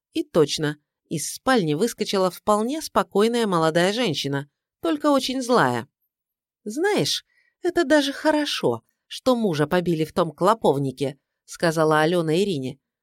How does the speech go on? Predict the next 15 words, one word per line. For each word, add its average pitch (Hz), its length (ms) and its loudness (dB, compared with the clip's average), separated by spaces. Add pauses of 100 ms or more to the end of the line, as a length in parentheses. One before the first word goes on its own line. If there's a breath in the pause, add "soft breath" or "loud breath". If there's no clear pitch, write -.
(120)
«Может, 285 400 2
теперь 285 360 -2
дурь 170 260 2
из 156 120 -2
головы 190 360 4
у 160 60 0
него 160 240 2
уйдёт, 170 400 2 (240)
а 233 100 2
то 233 140 6
всё 233 200 2
мамочка 226 680 0
то, 330 260 0
мамочка 226 500 0
сё. 170 340 2